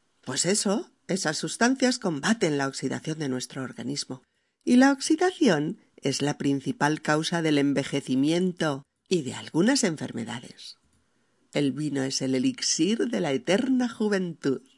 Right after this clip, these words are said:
<laughs> De acuerdo, me has convencido. Aunque tú ni eres vieja ni parece que vayas a tener ninguna enfermedad.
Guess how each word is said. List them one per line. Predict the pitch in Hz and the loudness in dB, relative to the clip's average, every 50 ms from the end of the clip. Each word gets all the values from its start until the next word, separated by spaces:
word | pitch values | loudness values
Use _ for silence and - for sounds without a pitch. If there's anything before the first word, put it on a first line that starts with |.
| _ _ _ _ _ _ _ _ _ _ - | _ _ _ _ _ _ _ _ _ _ -12
<laughs> | - - - - _ _ _ _ _ _ _ _ _ _ _ _ _ _ _ _ _ _ _ _ _ _ | -8 -8 -8 -10 _ _ _ _ _ _ _ _ _ _ _ _ _ _ _ _ _ _ _ _ _ _
De | - 117 107 | -12 -12 -12
acuerdo, | - - - - 113 120 127 - - - 104 - - _ _ _ | -12 -14 -14 -12 -10 -10 -12 -12 -14 -14 -16 -16 -18 _ _ _
me | - 127 135 | -2 -2 0
has | 143 139 - | -2 -2 -2
convencido. | - 156 147 147 139 131 - - 143 139 135 131 127 131 _ _ _ _ _ _ _ _ _ _ | 0 0 2 2 0 -2 -2 -4 -6 -4 -4 -6 -10 -10 _ _ _ _ _ _ _ _ _ _
Aunque | - 151 151 139 - 135 | 0 2 2 2 0 -2
tú | 117 - 143 143 156 | 0 0 0 0 2
ni | 180 185 156 | 2 2 0
eres | 127 117 123 123 - | 0 -2 -2 -4 -6
vieja | 147 165 160 - - 175 196 208 | -6 -6 -8 -6 -6 -4 -4 -2
ni | 214 202 170 | -2 -2 -4
parece | 143 - - - - 156 - - 247 | -4 -4 -4 -4 -4 -4 -4 -4 -4
que | - 175 | -2 -2
vayas | 127 113 82 - - - | -2 -2 -2 -4 -4 -6
a | 113 | -6
tener | - - 123 131 131 123 | -4 -2 0 0 0 2
ninguna | 127 127 127 135 131 127 | 2 2 2 2 2 0
enfermedad. | 123 127 - 131 - 131 131 135 156 208 254 | 0 -2 -4 -4 -4 -4 -4 -2 -4 -6 -6